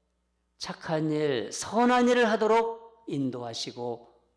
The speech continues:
우리 연약한 우리를 성령께서 도와주시기를 간절히 기도합니다. 그래서 진정한 복을 누리는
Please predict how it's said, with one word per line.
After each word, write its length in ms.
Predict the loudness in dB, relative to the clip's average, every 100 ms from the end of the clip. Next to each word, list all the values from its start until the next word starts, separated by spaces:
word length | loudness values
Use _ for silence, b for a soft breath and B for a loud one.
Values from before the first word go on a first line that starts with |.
| _ _ _ _ _ _ _ _ _ _ _ _ _ _
우리 180 | 0 4
연약한 400 | 6 4 4 2
우리를 580 | 4 4 4 2 -2 -12
성령께서 1040 | -6 2 2 2 -2 -4 -4 -4 -6 -16 -12
도와주시기를 1040 | -6 -4 -4 -8 -8 -2 -2 -2 -10 _ -12
간절히 520 | -10 -8 -10 -12 -12
기도합니다. 640 | -8 -6 -6 -10 -16 -20 -20 _ _ _ _ _ b b b
그래서 340 | b 2 4 2
진정한 720 | 2 4 4 4 4 4 2
복을 420 | 0 2 2 0
누리는 640 | 0 0 2 2 2 -2